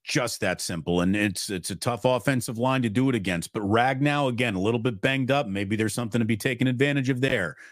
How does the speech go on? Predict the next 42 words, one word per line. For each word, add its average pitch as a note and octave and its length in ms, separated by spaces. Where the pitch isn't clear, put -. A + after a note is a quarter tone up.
Maybe A2+ 240
you B2+ 100
get A#2+ 260
Kinlaw C#3 540
and C3+ 180
Hargrave C3+ 640
to G2 80
double C3 480
lean C3+ 220
on C3 200
him, C#3 240
and A#2 80
you F#2+ 100
twist C3 320
around B2+ 320
something. B2 240
I C#3 120
don't C#3 100
know. F#2+ 240
Chris - 240
Kasurik, D3+ 520
you D#3+ 100
know, E3+ 80
I, D3 200
I, C3+ 220
I, C3 140
you C#3+ 200
were F3+ 120
called E3 300
out E3 160
in D3+ 100
my D#3+ 220
chat B2+ 360
this B2 200
week, A#2+ 300
Chris B2 240
Kasurik. B2+ 480
I C#3 80
don't C#3 100
know C#3 140
how C3+ 160
much C#3 320